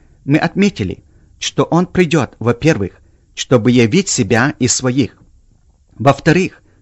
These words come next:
чтобы осудить зверя, лжепророка и их воинство. И в-третьих, чтобы связать сатану. Теперь пойдем дальше и укажем, что Он придет, в-четвертых, чтобы спасти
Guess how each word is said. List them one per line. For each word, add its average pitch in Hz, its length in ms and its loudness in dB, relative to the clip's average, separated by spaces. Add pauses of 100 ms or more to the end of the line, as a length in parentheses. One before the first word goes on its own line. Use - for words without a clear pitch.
чтобы 131 340 0
осудить 123 720 -2 (120)
зверя, 131 600 -2 (420)
лжепророка 123 840 0 (100)
и 131 160 2
их 151 200 -4
воинство. 113 640 0 (460)
И 135 100 0
в-третьих, - 520 -6 (380)
чтобы 120 320 2
связать 113 540 -2
сатану. 143 480 -4 (600)
Теперь 233 300 2
пойдем 117 400 -2
дальше 160 360 -2
и - 40 -2
укажем, 131 600 -2 (600)
что - 200 -2
Он 196 200 2
придет, 135 580 0 (120)
в-четвертых, 139 720 -4 (520)
чтобы 127 340 2
спасти - 600 -2